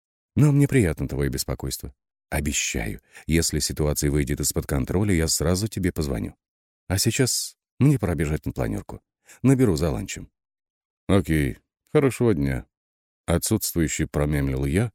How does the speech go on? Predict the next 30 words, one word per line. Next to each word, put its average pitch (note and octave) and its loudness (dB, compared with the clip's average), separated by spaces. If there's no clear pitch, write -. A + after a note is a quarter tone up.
отложил C#2 -2
телефон E2 -4
и E2 0
ткнул A#2+ -2
карандашом D2+ -4
в - -8
центр D2 -4
мишени, G#2 -4
нарисованной C#2+ 0
на C2 -2
полях C#2+ -2
еженедельника, C2+ -2
где B1+ -4
красовалась D2 -2
многозначительная C2+ -4
"Пит". A1+ -6
Да E2 4
так F2+ 0
сильно, F#2+ 2
что C2 -6
сломал C2+ -4
грифель. - -10
Как E3 4
и B2+ 4
договаривались, A#2 4
Эмма G#2+ 2
перезвонила E2 2
в C#2 0
обеденный B1+ -2
перерыв. G#2+ -6